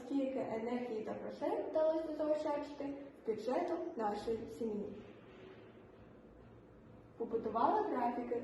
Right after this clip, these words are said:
витрат електроенергії за тиждень.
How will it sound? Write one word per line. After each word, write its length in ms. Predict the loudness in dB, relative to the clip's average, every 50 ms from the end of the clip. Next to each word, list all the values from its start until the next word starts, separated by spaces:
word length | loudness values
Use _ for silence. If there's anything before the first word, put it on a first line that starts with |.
| -2 2
витрат 300 | 2 2 4 4 2 2 2 4
електроенергії 1120 | 4 6 6 6 4 2 0 0 0 2 0 0 0 0 -2 -2 0 0 0 0 0 -2 -6 -8 -10 -12 -10 -6 -2
за 80 | -2 -2
тиждень. 640 | 0 0 0 0 0 0 -2 -4 -4 -4 -4 -4